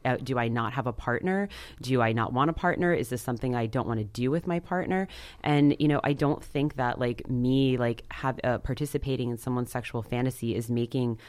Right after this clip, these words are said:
someone's girlfriend any less, you know, because I see couples, I would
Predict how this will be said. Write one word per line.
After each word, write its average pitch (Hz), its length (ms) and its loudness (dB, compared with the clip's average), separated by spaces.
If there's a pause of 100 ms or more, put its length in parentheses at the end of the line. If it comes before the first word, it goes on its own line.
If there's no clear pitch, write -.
(140)
someone's 135 400 2
girlfriend 120 480 0
any 123 240 0
less, 113 500 -2
you 120 80 0
know, 113 140 2
because 127 260 -2
I 131 80 2
see 156 240 -2
couples, 120 540 6
I 127 180 4
would 139 240 2